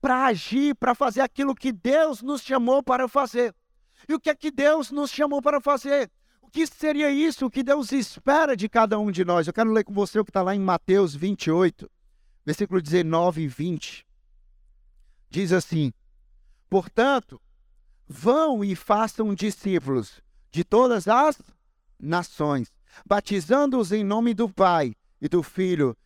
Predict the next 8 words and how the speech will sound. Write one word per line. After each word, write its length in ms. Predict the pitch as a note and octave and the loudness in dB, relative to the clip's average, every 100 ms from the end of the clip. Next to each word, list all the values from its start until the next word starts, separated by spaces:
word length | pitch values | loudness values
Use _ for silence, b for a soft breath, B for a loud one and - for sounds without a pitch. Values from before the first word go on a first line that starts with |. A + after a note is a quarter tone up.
| - | -6
e 100 | D#3 | -4
do 140 | D#3+ D#3 | 0 -2
Espírito 680 | - - F#3+ G3+ G3 G#3 | -4 -6 -2 -2 0 -2
Santo, 540 | - E3 C#3+ - - - _ _ _ - | -2 -2 -2 -4 -12 -16 _ _ _ -8
ensinando-os 920 | G3+ G#3 - G#3 B3 D4+ D4+ C4+ G#3 | -6 -6 -2 0 2 2 0 -2 2
a 100 | B3+ | 2
obedecer 680 | A#3+ A#3+ A#3+ A#3 - F#3 F3 _ | 4 2 2 0 -2 -4 -4 _
a 200 | - G3 | -2 -2